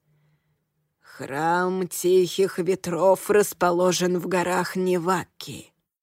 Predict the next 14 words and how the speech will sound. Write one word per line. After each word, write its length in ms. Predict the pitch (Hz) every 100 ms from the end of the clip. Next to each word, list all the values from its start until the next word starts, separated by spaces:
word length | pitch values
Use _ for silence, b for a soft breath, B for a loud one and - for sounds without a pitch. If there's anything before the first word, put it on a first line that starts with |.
| -
у 160 | 175 196
восточных 1080 | 202 190 - - - - - 208 208 175
границ 640 | 190 196 190 185 185 - -
земель 680 | 196 175 185 185 180 180 190
Цучи», 840 | - 196 - - - 85 - - _ _ _ -
сообщила 640 | - 220 208 202 - 208 208
госпожа 540 | 190 185 - 190 185
Ханшу, 600 | 180 - 220 202 - 190 b b b -
подтверждая 800 | - - 214 202 185 190 180
мои 300 | 180 180 175
подозрения. 840 | 170 185 185 175 180 156 131 98 - _ _ _ _ _ _ _ _ _ -
«Подойдёшь 720 | 190 208 226 220 254 233 -
к 80 | 196
воротам 800 | 202 196 196 185 - 226 254